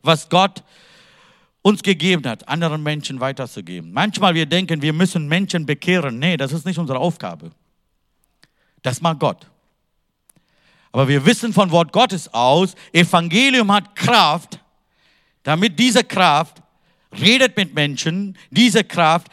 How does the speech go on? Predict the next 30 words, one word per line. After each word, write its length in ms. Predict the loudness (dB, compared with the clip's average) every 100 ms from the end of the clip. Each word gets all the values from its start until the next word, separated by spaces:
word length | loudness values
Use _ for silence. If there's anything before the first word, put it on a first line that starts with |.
| _
gibt 380 | -6 -2 -2 0
auch 180 | -4 -2
Menschen 480 | -2 -2 -2 -6 -4
Kraft, 340 | -2 -2 -2
damit 300 | -4 -4 -8
den 120 | -8
Jesus 320 | -8 -8 -8
anzunehmen. 640 | -10 -12 -10 -12 -12 -16 -20 _ _ _ _ -20 -2
Deswegen 480 | 0 2 0 0 -2
unsere 320 | -2 -2 0
Aufgabe 440 | 0 -2 -2 -2
ist, 160 | -4 -8
Evangelium 640 | -10 -8 -8 -6 -6 -8
zu 100 | -10
predigen. 640 | -12 -10 -10 -10 -16 -20 -20 _ _ _ _ _ _ _ _ -20 -20 _ _
Ohne 260 | 2 2 2
Jesus 460 | -4 -4 -8 -14 _ _ _ -8
kommt 380 | -4 -4 -6
kein 260 | -8 -8 -6
Menschen 420 | -8 -8 -12 -14
zum 220 | -14 -16
Ewigkeit. 640 | -14 -14 -14 -18 -20 -20 _ _ _ _ _ _ _ _ _ _
Das 200 | -12 -6
wissen 280 | -6 -4 -6
wir 160 | -6 -6
alle. 280 | -10 -14 -20 _ _ _ _ _
Wir 200 | -6 0
wissen, 420 | 0 0 -4 -6 -12 _
ohne 280 | 2 4 2
Jesus, 480 | 2 0 -2 -4